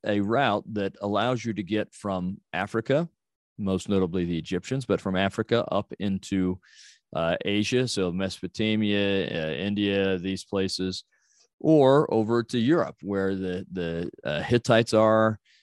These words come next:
uh, and up into Turkey, that's where the Hittites are, and up into that area. Uh, so that's all traveling north and south, but sooner or later, somewhere, the, uh, most of the trade routes go north and south, but somewhere you're gonna have to cross east to west.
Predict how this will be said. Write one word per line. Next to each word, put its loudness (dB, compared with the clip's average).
uh, 0
and 0
up -2
into -4
Turkey, -2
that's 0
where -2
the -4
Hittites -4
are, 0
and -2
up -4
into -4
that 0
area. -4
Uh, 2
so 0
that's 4
all 6
traveling 2
north 0
and -4
south, -2
but -2
sooner -4
or 2
later, 0
somewhere, -2
the, 0
uh, 0
most -2
of -4
the 4
trade -4
routes 0
go -4
north -2
and -8
south, -2
but -6
somewhere -2
you're 0
gonna -4
have -4
to -20
cross -2
east -4
to -2
west. 0